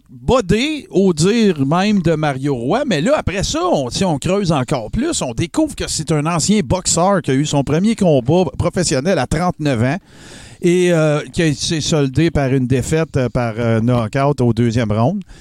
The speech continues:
Et, euh, d-, d-, d-, les commentaires sont absolument, euh, magistraux dans le, le combat. Euh, ce qu'on a trouvé comme, euh,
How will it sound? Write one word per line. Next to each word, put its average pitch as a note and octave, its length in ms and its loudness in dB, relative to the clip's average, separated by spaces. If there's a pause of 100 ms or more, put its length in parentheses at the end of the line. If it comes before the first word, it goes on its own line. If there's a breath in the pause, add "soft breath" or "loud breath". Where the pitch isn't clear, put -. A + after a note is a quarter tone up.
(280 loud breath)
Et, C#4+ 440 2
euh, D3+ 180 2
d-, B2 260 -10 (100)
d-, D#3 160 -4
d-, C#3+ 160 0
les D3 160 0
commentaires A3 640 0
sont D#3+ 240 0
absolument, D3+ 760 0
euh, A#2 400 2
magistraux D#3 800 2 (320 loud breath)
dans D#3+ 380 0
le, C3+ 240 2
le B2 100 0
combat. D3+ 600 2
Euh, C3 100 0
ce - 80 -8
qu'on C#3+ 180 0
a C#3 80 0
trouvé C3+ 320 0
comme, C#3+ 300 0
euh, A2+ 340 2